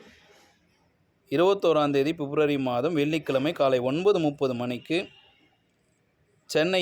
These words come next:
எழும்பூரில் உள்ள ராஜரத்னம் ஸ்டேடியத்தில் நீங்க இருக்க வேண்டியது கட்டாயம். இது கையில் புத்தகம் ஏந்தி கவன ஈர்ப்பு ஆர்ப்பாட்டம். கையில் புத்தகத்தை ஏந்தி தமிழக அரசின் கவனத்தை ஈர்க்கக்கூடிய ஒரு மிகப்பெரிய ஒரு ஆர்ப்பாட்டம்.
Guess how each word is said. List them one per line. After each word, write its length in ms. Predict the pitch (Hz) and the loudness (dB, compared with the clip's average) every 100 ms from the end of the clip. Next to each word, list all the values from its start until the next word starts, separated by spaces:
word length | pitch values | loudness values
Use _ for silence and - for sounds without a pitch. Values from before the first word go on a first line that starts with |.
| 156 | 2
எழும்பூரில் 380 | 170 180 180 160 | 2 2 2 2
உள்ள 120 | 151 | 2
ராஜரத்னம் 680 | 175 147 160 160 151 151 139 | 2 2 2 0 0 -2 -2
ஸ்டேடியத்தில் 440 | - 135 131 156 165 | -2 0 0 0 -2
நீங்க 120 | 139 | 0
இருக்க 220 | 135 143 156 | -2 0 0
வேண்டியது 420 | 139 123 120 127 - | 0 -2 -2 -4 -2
கட்டாயம். 680 | 120 107 - 135 117 123 139 _ _ _ _ _ | -2 -2 0 0 0 -4 -8 _ _ _ _ _
இது 140 | 131 131 | -4 -2
கையில் 540 | 147 160 196 233 220 | 2 0 2 -2 -2
புத்தகம் 500 | 185 170 - 202 190 | -2 -2 0 2 2
ஏந்தி 260 | 165 156 175 | 2 0 0
கவன 300 | 185 151 160 170 | 0 2 2 2
ஈர்ப்பு 300 | 147 143 165 | 0 0 0
ஆர்ப்பாட்டம். 680 | 131 131 147 139 131 131 127 _ | 0 0 0 0 0 -4 -8 _
கையில் 380 | - 143 170 165 | -2 0 0 -2
புத்தகத்தை 540 | 143 135 165 165 165 143 | -4 -2 0 0 0 0
ஏந்தி 340 | 143 135 147 240 294 _ _ - | 0 0 -2 -4 -6 _ _ -2
தமிழக 480 | 139 165 185 185 175 170 | 0 2 2 4 4 4
அரசின் 420 | 147 147 175 180 | 4 2 0 0
கவனத்தை 500 | 147 151 165 160 156 147 143 | 2 2 0 0 0 0 0
ஈர்க்கக்கூடிய 640 | 170 - 165 147 139 151 | -2 0 0 2 2 4
ஒரு 180 | 160 143 | 2 2
மிகப்பெரிய 540 | 131 131 151 147 147 165 | 0 -2 0 0 2 4
ஒரு 200 | 151 131 | 4 4
ஆர்ப்பாட்டம். 640 | 120 135 143 139 127 160 | 2 0 0 0 0 -4